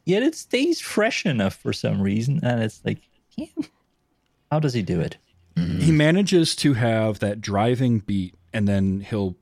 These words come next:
Speaker 2: he'll vary up the melody just a little bit, but not so much that you really pay attention to it,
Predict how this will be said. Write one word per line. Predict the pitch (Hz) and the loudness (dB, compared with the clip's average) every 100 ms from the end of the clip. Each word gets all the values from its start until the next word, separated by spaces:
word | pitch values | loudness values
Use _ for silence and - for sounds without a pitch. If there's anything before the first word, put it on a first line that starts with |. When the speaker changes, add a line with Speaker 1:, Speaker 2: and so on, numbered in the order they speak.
| - | -12
Speaker 2:
he'll | - 98 | -4 -4
vary | 87 104 120 123 | -2 0 2 2
up | 120 - | 0 -4
the | 104 | -4
melody | 98 101 101 92 | 0 0 -2 -4
just | 85 92 - | -4 -6 -6
a | 85 | -6
little | 95 92 | -4 -4
bit, | 85 90 - | -4 -6 -6
but | 95 | -6
not | 90 101 104 | -2 -2 -2
so | - 107 | -4 -2
much | 101 101 - | 0 -2 -6
that | 92 | -6
you | 90 | -6
really | 87 98 95 | -4 -2 -2
pay | - 104 | -2 -4
attention | 92 - 101 98 110 | -4 -4 -4 -2 -4
to | 127 127 | -4 -4
it, | - | -6